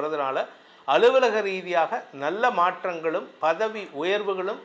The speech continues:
கிடைக்கக்கூடிய சூழ்நிலை இருக்கு. குரு பார்வையில செவ்வாய் வர்றது குரு மங்கள யோகம் உங்களுக்கு யோகத்தை ஏற்படுத்தும். பொதுவா கெடுதல் பண்ணக்கூடிய ஒரு கிரகம் கெடுதலை பண்ணும், ரெண்டு கெடுதல் பண்ணக்கூடிய கிரகம் நேரா பார்த்துக்கிட்டாங்கன்னா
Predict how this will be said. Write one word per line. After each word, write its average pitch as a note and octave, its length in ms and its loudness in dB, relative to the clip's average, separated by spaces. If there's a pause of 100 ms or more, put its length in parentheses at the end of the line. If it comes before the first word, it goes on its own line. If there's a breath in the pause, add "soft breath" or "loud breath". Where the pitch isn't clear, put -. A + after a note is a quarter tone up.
கிடைக்கக்கூடிய E3 640 -6
சூழ்நிலை E3 460 -2
இருக்கு. C#3+ 400 -4 (420 loud breath)
குரு A#3+ 280 2 (100)
பார்வையில F3+ 600 2 (120)
செவ்வாய் E3 460 0
வர்றது D3+ 380 -2
குரு E3 200 -2
மங்கள F3+ 440 -2
யோகம் D#3 360 -2
உங்களுக்கு D3+ 540 -6
யோகத்தை F#3+ 540 -2
ஏற்படுத்தும். D#3 640 -4 (400 soft breath)
பொதுவா G#3+ 420 2
கெடுதல் G3+ 440 -4
பண்ணக்கூடிய F3+ 580 -4
ஒரு E3+ 220 -4
கிரகம் F3+ 340 -2 (160)
கெடுதலை E3 320 -4
பண்ணும், C#3+ 420 -6
ரெண்டு G3+ 360 -6
கெடுதல் G3 380 -4
பண்ணக்கூடிய E3+ 480 -6
கிரகம் D#3+ 280 -6
நேரா D#3 360 2
பார்த்துக்கிட்டாங்கன்னா D3+ 580 -4